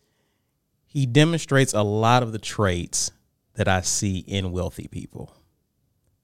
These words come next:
And I know that this man will always be successful as a result.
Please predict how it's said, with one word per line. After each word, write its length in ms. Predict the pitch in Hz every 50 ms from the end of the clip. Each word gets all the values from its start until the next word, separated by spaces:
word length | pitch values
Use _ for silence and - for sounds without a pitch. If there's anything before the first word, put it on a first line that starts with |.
| _ _
And 180 | 117 113 113 110
I 100 | 110 110
know 300 | 110 113 117 120 120 113
that 180 | 101 107 101 101
this 200 | 113 113 - -
man 320 | 113 107 107 104 101 98
will 100 | 95 95
always 500 | 92 98 98 98 98 101 98 95 95 92
be 160 | 92 98 95
successful 600 | 92 - 92 87 - - 92 87 - - 90 90
as 100 | 90 85
a 60 | -
result. 480 | - 90 78 71 73 73 57 - -